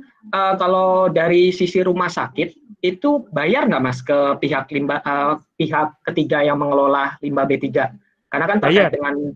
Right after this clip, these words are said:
Speaker 1: Oh, bayar, Mas, ya?
Speaker 2: Bayar, lumayan. Itu satu
Speaker 1: Lumayan, ya?
Speaker 2: kilonya lima belas ribu.
Speaker 1: Satu kilo lima belas ribu, Mas. Sementara,
Speaker 2: Sehari
Speaker 1: Mas,
Speaker 2: sat-, seratus kilo.
Speaker 1: Sehari
Speaker 2: Tinggal
Speaker 1: seratus kilo, ya?
Speaker 2: dikalikan, tinggal dikalikan saja.
Speaker 1: <laughs> Ya,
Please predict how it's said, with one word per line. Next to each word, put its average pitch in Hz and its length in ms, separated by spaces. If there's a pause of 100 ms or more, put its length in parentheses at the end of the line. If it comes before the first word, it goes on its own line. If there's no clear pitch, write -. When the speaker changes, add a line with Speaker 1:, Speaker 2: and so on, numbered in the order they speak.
(420)
Speaker 1:
Oh, 196 160
bayar, 196 240
Mas, 127 160
ya? 131 80 (160)
Speaker 2:
Bayar, 165 400
lumayan. 180 560 (240)
Itu 214 320
satu 190 160
Speaker 1:
Lumayan, 180 200
ya? 131 40
Speaker 2:
kilonya 190 360 (120)
lima 190 240
belas 160 240
ribu. 139 320 (1040)
Speaker 1:
Satu 160 320
kilo 220 320
lima 214 240
belas 170 240
ribu, 180 320
Mas. 123 320
Sementara, 165 480
Speaker 2:
Sehari 226 240
Speaker 1:
Mas, 185 120 (360)
Speaker 2:
sat-, - 400
seratus 175 400
kilo. 143 400 (720)
Speaker 1:
Sehari 190 300
Speaker 2:
Tinggal 214 180
Speaker 1:
seratus - 80
kilo, 196 80
ya? 180 80
Speaker 2:
dikalikan, 180 280 (280)
tinggal 165 240
dikalikan 175 480
saja. 147 480 (480)
Speaker 1:
<laughs> 214 960
Ya, 185 160